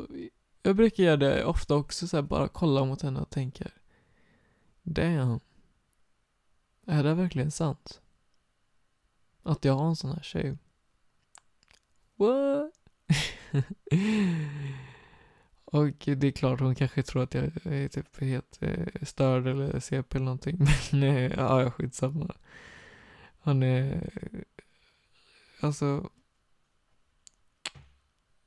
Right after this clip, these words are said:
min tjej, alltså, ni, ni anar inte hur underbar hon är. Bara kolla på, bara, ehm, bara hennes kramar på en och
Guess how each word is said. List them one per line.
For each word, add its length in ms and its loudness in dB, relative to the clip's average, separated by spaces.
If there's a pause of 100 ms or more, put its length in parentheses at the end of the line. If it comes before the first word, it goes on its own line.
min 240 0
tjej, 260 -2
alltså, 300 -6
ni, 180 -6 (220)
ni 220 -2
anar 320 -2
inte 260 -6
hur 80 -4
underbar 460 -4
hon 240 -4
är. 240 -4
Bara 340 0
kolla 440 0
på, 560 -6
bara, 400 -4 (880)
ehm, 500 -6 (840)
bara 580 6
hennes 360 0
kramar 540 -2
på 220 0
en 200 0
och 320 -2